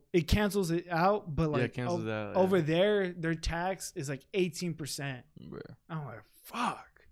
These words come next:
Speaker 2: Sorry, everything's
Speaker 1: It,
Speaker 2: expensive.
Speaker 1: it, it was pretty pricey. It was pretty pricey. So we used a taxi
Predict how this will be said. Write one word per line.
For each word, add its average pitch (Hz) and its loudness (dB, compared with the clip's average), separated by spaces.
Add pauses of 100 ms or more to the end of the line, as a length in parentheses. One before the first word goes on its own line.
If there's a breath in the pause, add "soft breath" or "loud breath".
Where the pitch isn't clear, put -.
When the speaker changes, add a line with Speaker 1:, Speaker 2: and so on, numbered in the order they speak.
(200)
Speaker 2:
Sorry, 117 -4
everything's 117 -8
Speaker 1:
It, 104 -10
Speaker 2:
expensive. 120 -2
Speaker 1:
it, 262 -12
it 226 4
was 254 2
pretty 262 2
pricey. 185 0 (160)
It 190 -6
was 185 2
pretty 214 0
pricey. 175 2
So 156 0
we 170 4
used 185 -2
a 151 -4
taxi 165 -2